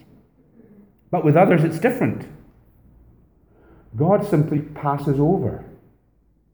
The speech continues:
chooses not to save. And the difference is this, with, with those that God is predestining to glory, it is all of God, not of their works.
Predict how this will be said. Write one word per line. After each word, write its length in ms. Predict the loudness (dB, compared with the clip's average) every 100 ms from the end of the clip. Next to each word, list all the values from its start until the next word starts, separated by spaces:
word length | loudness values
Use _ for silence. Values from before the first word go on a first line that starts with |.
| _ _ _ _ _ _ _ _ _
chooses 540 | -6 -4 -2 -4 -6 -16 -20 _ _ _ _ _
not 340 | -2 -2 -4 -12 -18 -12
to 80 | -12
save. 500 | -2 0 2 -2 -10 -16 -20 _ _ _ _ _ _ _ _ _ _ _ _ _ _ _ _
And 120 | -4
the 40 | -2
difference 340 | -2 -4 -6
is 120 | -6
this, 180 | -8 -10 -14
with, 180 | -8 -8 -8 -14 -20 _ _
with 540 | -18 -16 -16 -18 -20 -8
those 220 | -6 -6
that 180 | -8 -10
God 280 | -8 -8 -8
is 40 | -12
predestining 920 | -16 -12 -12 -12 -14 -12 -10 -10 -14 -16 -18 -18 _ _
to 60 | -20 -18
glory, 400 | -14 -14 -14 -18 -20 _ _ _ _ _ _ _
it 160 | -20
is 120 | -20 -20
all 360 | -14 -12 -10 -10 -12
of 80 |
God, 300 | -14 -14 -16 -20 _ _ _ _ _ _ _ _ _ _ _ _ _ _ _ _
not 320 | -14 -12 -12
of 100 | -10
their 100 | -10
works. 440 | -8 -10 -14 -18